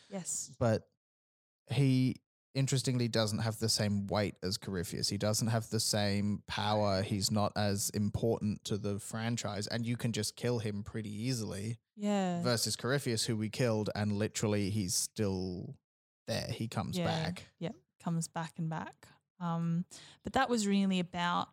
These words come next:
Speaker 1: his life force being kind of tied to the dragon. Was that
Speaker 2: It was, he escaped inside a Grey Warden. He,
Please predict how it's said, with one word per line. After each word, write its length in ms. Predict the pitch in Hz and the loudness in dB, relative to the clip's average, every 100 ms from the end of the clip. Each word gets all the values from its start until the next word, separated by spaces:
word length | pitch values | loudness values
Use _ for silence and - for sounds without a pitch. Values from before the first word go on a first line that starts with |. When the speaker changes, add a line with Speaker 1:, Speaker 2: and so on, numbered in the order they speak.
| _ _ _ - | _ _ _ -6
Speaker 1:
his 560 | 185 170 - - - - - | -2 2 2 2 0 -2 -14
life 340 | 190 180 190 - - | -6 -2 -2 -2 -6
force 280 | 190 180 | -2 -2
being 280 | - 196 196 | -2 -2 -2
kind 220 | 180 170 | -2 -2
of 60 | 170 | -4
tied 300 | - 175 175 | -6 -4 -4
to 80 | - | -4
the 100 | - 165 - | -8 -10 -8
dragon. 680 | - 180 185 196 214 247 370 466 466 - _ _ _ | -2 0 2 0 0 -2 -4 -6 -10 -14 _ _ _
Was 100 | 302 | 0
that 100 | - | 2
Speaker 2:
It 100 | 143 | 4
was, 420 | 135 131 127 113 - | 4 2 2 0 0
he 220 | 127 131 | 2 2
escaped 640 | 120 - 131 120 113 - - | 4 2 2 0 -2 -8 -4
inside 500 | 127 117 - 107 104 | 0 2 2 2 2
a 40 | |
Grey 220 | 98 104 101 | 0 0 0
Warden. 580 | 107 104 101 80 85 - _ _ _ _ | 2 2 0 -2 -6 -8 _ _ _ _
He, 520 | 123 117 104 98 90 | 0 2 0 -2 -4